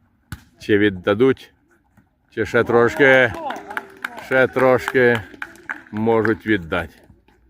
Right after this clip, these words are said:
Бо вже чотирнадцять дев'ять. Чотирнадцять дев'ять контрольний за пристромами.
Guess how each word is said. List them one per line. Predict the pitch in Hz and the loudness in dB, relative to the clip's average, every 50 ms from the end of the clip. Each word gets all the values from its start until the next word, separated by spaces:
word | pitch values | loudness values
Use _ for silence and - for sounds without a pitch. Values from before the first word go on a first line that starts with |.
| _ _ _ _ _ _ - | _ _ _ _ _ _ -6
Бо | 87 95 92 | -4 -2 -2
вже | 85 90 98 92 | 0 0 -2 -2
чотирнадцять | - - 104 90 - - 110 107 98 90 104 101 92 - - 110 101 92 90 87 | -2 -2 -4 -4 0 2 2 2 2 2 0 -2 -2 -4 -4 -4 -4 -4 -4 0
дев'ять. | 101 104 98 95 95 95 95 92 90 87 82 80 80 - - - - _ _ - _ _ - - - - - - - - - - - - - | 2 2 2 2 2 0 0 0 0 -2 -2 -4 -8 -12 -18 -20 -20 _ _ -20 _ _ -20 -20 -20 -20 -20 -20 -20 -20 -20 -20 -20 -20 -20
Чотирнадцять | - - 92 80 - - - - 127 120 107 110 120 113 101 - - 120 110 104 95 - - - _ - | -14 -10 -10 -10 -10 -10 -4 0 2 2 2 2 0 -2 -2 -2 -2 0 0 0 -2 -4 -10 -18 _ -10
дев'ять | 110 107 98 95 92 - | -4 -2 -2 -2 -2 -4
контрольний | - 101 92 87 101 104 101 101 101 98 95 95 95 92 87 85 80 - - _ | -4 -6 -6 -4 -2 -2 0 0 0 0 0 2 0 0 -2 -4 -8 -12 -18 _
за | - 92 90 98 90 | -18 -12 -8 -8 -6
пристромами. | - 98 95 87 - 95 101 98 101 104 104 110 120 127 135 143 151 160 165 160 | -4 -6 -6 -6 -8 -6 -4 -4 -2 -2 0 2 2 4 4 4 4 4 2 0